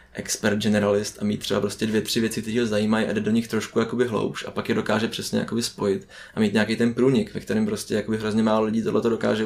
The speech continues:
dělat tak dobře jako ten člověk, protože se o to přirozeně zajímá, že? A to je další věc prostě, no, jako snažit si pěstovat takovou tu přirozenou jakoby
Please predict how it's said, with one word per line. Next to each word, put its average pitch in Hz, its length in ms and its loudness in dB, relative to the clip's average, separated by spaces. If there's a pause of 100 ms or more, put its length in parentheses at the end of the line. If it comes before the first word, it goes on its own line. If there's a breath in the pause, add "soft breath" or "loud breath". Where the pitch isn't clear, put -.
(140)
dělat 110 220 -2
tak - 140 -2
dobře 113 220 0
jako 110 120 -2
ten 113 120 0
člověk, 110 260 -2
protože 110 320 -6 (300 loud breath)
se - 100 -4
o 117 40 4
to 120 60 4
přirozeně 131 300 6
zajímá, 123 380 4
že? - 140 -8 (600 loud breath)
A - 60 -8
to - 100 -2
je 107 40 2
další 107 220 0
věc 101 100 2
prostě, - 280 -8
no, 80 120 -6
jako - 240 -8
snažit 104 280 -4
si 107 60 -4
pěstovat 104 400 -4
takovou 104 360 -4
tu 107 240 -6 (360 loud breath)
přirozenou 107 480 0
jakoby 104 600 0